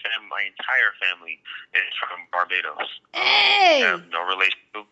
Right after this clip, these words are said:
Speaker 1: Rihanna, <laughs> but my aunt did, my aunt does live down the street from her though, randomly.
Speaker 2: Okay.
Speaker 1: <laughs> But no, yeah, uh, my entire family's from Barbados. And I've been raised off of soca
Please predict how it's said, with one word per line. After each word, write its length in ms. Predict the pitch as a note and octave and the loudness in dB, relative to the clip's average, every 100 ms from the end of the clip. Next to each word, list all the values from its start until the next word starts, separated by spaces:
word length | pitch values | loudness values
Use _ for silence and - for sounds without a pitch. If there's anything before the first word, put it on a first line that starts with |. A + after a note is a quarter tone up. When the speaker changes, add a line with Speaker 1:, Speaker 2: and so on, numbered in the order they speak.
| - | -8
Speaker 1:
Rihanna, 380 | A2+ G#2 F2 F2 G2 - - - - | 0 2 2 0 -6 -14 -18 -18 -2
<laughs> 20 | G#3 - D#3 B2 - - _ - | 0 0 -6 -10 -12 -18 _ -2
but 220 | G2+ F#2+ - _ _ _ _ _ _ | 0 -2 -4 _ _ _ _ _ _
my 280 | - G2+ F#2 G#2 | -12 -6 -2 -2
aunt 100 | - - | -2 0
did, 160 | G#2+ - - | -2 -4 -14
my 80 | F#2 | -12
aunt 240 | G2+ - - | -8 -6 -4
does 140 | G#2 G2 | -6 -6
live 140 | G2 | -10
down 160 | F#2+ F#2 | -6 -6
the 80 | F#2 | -4
street 180 | - A2 - | 0 0 -2
from 80 | F2 | -12
her 80 | E2+ E2+ | -10 -8
though, 160 | E2+ E2 | -10 -6
randomly. 400 | F2+ E2+ D#2+ E2+ B3 B3+ | -8 -8 -14 -18 -18 -12
Speaker 2:
Okay. 400 | D#4 D#4 E4+ - - | -6 -4 -2 -4 -8
Speaker 1:
<laughs> 80 | _ _ _ G2 F#2+ _ _ _ _ - | _ _ _ -8 -8 _ _ _ _ -8
But 240 | G#2 G2 - - | -4 -4 -6 -4
no, 240 | G2+ F2+ - | -4 -4 -4
yeah, 80 | G#2+ G2 F2+ | -2 0 -2
uh, 280 | F#2 F2+ F2 F#2+ | -4 -6 -6 -4
my 80 | G#2+ | -4
entire 240 | - C3+ C3 | -2 -4 -2
family's 240 | G#2+ F#2+ F#2 | -4 -6 -10
from 160 | F2+ | -10
Barbados. 600 | F2+ F#2 - - F#2+ F2+ - | -4 -4 -4 -12 -12 -12 -16
And 180 | - E2+ | -12 -10
I've 160 | F2 - | -10 -10
been 160 | F#2+ | -14
raised 440 | F#2 F#2 F#2+ F#2 F2 F2 | -2 0 0 -2 -12 -8
off 160 | F2+ - | -8 -8
of 240 | E2+ F2 - - - - - - | -8 -10 -12 -18 -18 -18 -8 -2
soca 240 | G2+ - | -2 -4